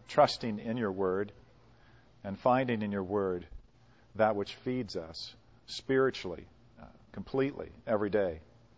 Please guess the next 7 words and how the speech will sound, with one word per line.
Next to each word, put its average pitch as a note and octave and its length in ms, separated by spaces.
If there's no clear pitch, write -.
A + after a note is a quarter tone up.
Almighty D#3 300
God, C#3 320
you've C3+ 220
given B2+ 200
us A2+ 160
many B2 320
promises. A#2 720